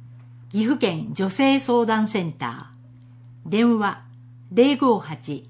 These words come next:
二一三の二一三一。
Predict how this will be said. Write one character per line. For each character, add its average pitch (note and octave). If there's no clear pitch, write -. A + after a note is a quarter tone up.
二 B3
一 B3
三 E3+
の D3+
二 A3
一 A3
三 E3+
一。 -